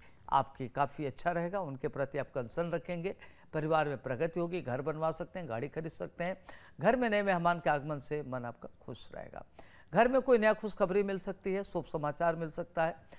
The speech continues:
सावधानी क्या बरतनी है, स्वास्थ्य पर विशेष ध्यान दें।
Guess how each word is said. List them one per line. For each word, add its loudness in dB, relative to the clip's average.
सावधानी 2
क्या 0
बरतनी -6
है, -8
स्वास्थ्य 2
पर -6
विशेष -8
ध्यान -4
दें। -14